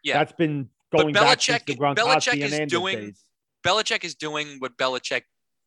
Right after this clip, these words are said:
Speaker 1: does, right? Like, on defense, his M O when Belichick is facing you is that he's gonna take your best player out of the game. But on offense, he makes sure that his offense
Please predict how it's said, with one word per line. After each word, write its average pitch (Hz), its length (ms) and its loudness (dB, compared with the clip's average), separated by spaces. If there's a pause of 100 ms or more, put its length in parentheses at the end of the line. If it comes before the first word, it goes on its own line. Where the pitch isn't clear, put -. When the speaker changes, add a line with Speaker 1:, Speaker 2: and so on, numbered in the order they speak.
(140)
Speaker 1:
does, 117 320 -2
right? 135 200 0
Like, 131 240 -2 (220)
on 160 200 0
defense, 135 600 -6 (240)
his 185 340 -2
M 185 220 0
O 170 380 0
when 127 140 -10
Belichick 151 460 -2
is 175 100 -6
facing 127 400 -2
you 123 200 -8 (180)
is 123 140 -8
that 123 100 0
he's 139 220 -4
gonna 147 100 -4
take 135 300 -6
your 120 100 -2
best 120 340 -4
player 110 320 -4
out 104 100 -6
of 101 60 -12
the 104 80 -12
game. 101 220 -12 (560)
But 139 100 2
on 147 140 4
offense, 131 760 -2 (600)
he 240 180 0
makes 226 280 0
sure 226 460 0
that 156 160 -2
his 170 200 -6
offense 170 720 -4